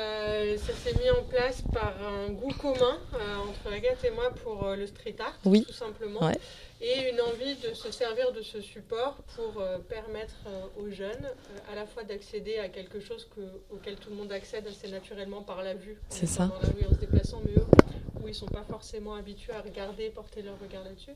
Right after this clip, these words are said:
Speaker 2: Oui.
Speaker 1: Et une envie de travailler ce qu'on appelle les habilités sociales, la capacité à se mettre à la place de l'autre, ce qui peut servir aussi au quotidien dans les
Speaker 2: Oui.
Speaker 1: relations.
Speaker 2: D'accord.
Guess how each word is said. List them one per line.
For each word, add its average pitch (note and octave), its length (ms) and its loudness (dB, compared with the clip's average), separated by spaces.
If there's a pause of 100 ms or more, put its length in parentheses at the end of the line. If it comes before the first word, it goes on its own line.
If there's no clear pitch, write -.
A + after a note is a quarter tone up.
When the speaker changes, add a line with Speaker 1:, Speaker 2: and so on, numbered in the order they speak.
(120)
Speaker 2:
Oui. C#3+ 140 4 (200)
Speaker 1:
Et G#3+ 100 0
une G#3 100 -2
envie G3 240 -6
de - 60 -16
travailler F#3+ 440 -6
ce - 80 -14
qu'on F#3+ 160 -14
appelle F#3+ 380 -6 (440)
les G3+ 160 -2
habilités G#3 460 -6
sociales, G#3 560 -8
la F#3+ 80 -4
capacité G#3 520 -8
à A3 40 -8
se - 140 -14
mettre G#3+ 180 -10
à - 40 -10
la G#3 100 -6
place G3+ 280 -8
de G3+ 120 -2
l'autre, B3 240 -4 (200)
ce - 80 -18
qui - 120 -14
peut A3 160 -8
servir G#3 400 -6
aussi - 240 -6
au - 80 -8
quotidien F#3+ 540 -10
dans G#3+ 140 -12
les D3+ 120 6
Speaker 2:
Oui. - 0 -
Speaker 1:
relations. F#3 340 -8 (240)
Speaker 2:
D'accord. G3 380 8